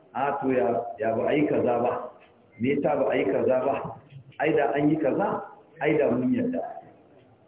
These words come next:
To shi ne Allah ya gaya wa Annabi Muhammadu ya ce, "Da wannan Qur'ani zai tafiyar da duwatsun Makka,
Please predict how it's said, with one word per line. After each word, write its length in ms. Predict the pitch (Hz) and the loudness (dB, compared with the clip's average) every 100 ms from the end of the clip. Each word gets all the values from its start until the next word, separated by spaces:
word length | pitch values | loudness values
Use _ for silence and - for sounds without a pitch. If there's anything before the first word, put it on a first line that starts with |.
| - | -4
To 80 | 113 | -2
shi 360 | - 151 151 151 | 0 0 2 4
ne 280 | 147 - 135 | 4 4 0
Allah 300 | 139 135 123 | 2 2 2
ya 160 | 120 | 2
gaya 220 | 127 127 117 | 4 4 4
wa 160 | 110 | 2
Annabi 300 | 110 117 113 107 | 0 0 -2 -8
Muhammadu 560 | 107 117 117 117 113 - - 320 - - - 571 - - - - - - - | -6 -2 0 0 -2 -4 -12 -12 -12 -12 -12 -12 -14 -14 -18 -18 -20 -16 -4
ya 140 | 131 131 | -2 -2
ce, 240 | - 123 - - - - - - - - - - | -4 -4 -4 -6 -12 -18 -20 -20 -20 -20 -20 -4
"Da 200 | 131 135 | 0 2
wannan 480 | 147 190 202 180 156 | 2 2 2 2 2
Qur'ani 540 | - - 143 151 147 - - - - - - _ _ _ _ _ | 0 0 0 2 2 0 -4 -16 -20 -20 -20 _ _ _ _ _
zai 160 | 156 175 - | 2 2 2
tafiyar 440 | 156 160 165 165 | 0 4 4 4
da 60 | 147 | 4
duwatsun 580 | 143 156 139 123 131 135 | 4 4 4 4 2 2
Makka, 460 | 139 - - - | 0 -2 -6 -10